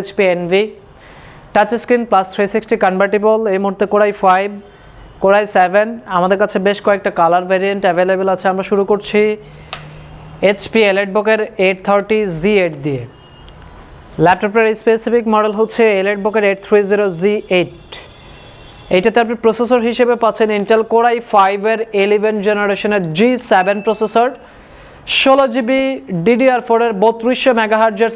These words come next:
সিঙ্গেল স্টিকের র্যাম আছে। আপনি চাইলে আরও ষোলো জিবি অ্যাড করে নিতে পারবেন। টু ফিফটি সিক্স জিবি এম ডট টু এনভিএমই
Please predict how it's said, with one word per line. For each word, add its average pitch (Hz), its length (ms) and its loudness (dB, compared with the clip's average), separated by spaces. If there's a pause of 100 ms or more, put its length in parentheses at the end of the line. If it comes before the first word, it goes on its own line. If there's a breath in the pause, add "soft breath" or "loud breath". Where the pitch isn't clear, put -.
সিঙ্গেল 247 400 2
স্টিকের 240 380 0 (120)
র্যাম 196 280 2
আছে। 226 240 -4
আপনি 220 120 -4 (100)
চাইলে 208 180 2 (100)
আরও 202 120 -4 (100)
ষোলো 214 280 2
জিবি 214 260 2 (720 loud breath)
অ্যাড 180 160 2 (100)
করে 214 240 2
নিতে 220 220 0
পারবেন। 214 320 0 (640 loud breath)
টু 226 160 4
ফিফটি 240 280 0
সিক্স 254 160 0 (160)
জিবি 240 200 2 (120)
এম 196 160 -4
ডট 208 200 0
টু 226 40 4 (140)
এনভিএমই 196 400 0